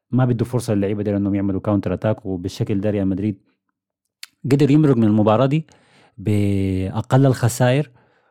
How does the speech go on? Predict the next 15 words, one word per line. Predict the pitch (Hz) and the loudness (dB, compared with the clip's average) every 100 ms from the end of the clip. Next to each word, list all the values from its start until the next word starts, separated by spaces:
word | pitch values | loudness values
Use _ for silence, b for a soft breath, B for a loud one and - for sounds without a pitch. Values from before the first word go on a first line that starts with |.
| _ | _
ودي | 107 117 | -4 0
حاجة | 117 117 113 113 117 b b _ | 2 2 2 0 -2 b b _
كان | 123 123 | 2 2
محتاجها | 110 - 123 110 | 2 0 2 4
الريال، | 98 110 107 | 4 2 2
لأنه | 101 107 107 104 98 b b b b b b 120 | 2 2 0 0 -4 b b b b b b -6
بعد | 110 101 101 | -2 0 0
ال-، | 95 98 | 0 -2
التعثر | 98 101 - 110 123 - 123 95 | -2 -4 -2 2 2 2 0 0
اللي | - | 0
حصل | 123 - 95 92 95 | -2 0 -2 -2 -8
ال-، | 95 92 90 90 87 87 87 85 - - - - - - - 90 | -10 -8 -10 -10 -12 -12 -14 -16 -18 -18 -20 -20 -20 -20 -18 -16
الأسبوع | 90 - 104 107 | -14 -12 -6 -4
اللي | 95 | -4
فات | - 113 - | -4 -6 -6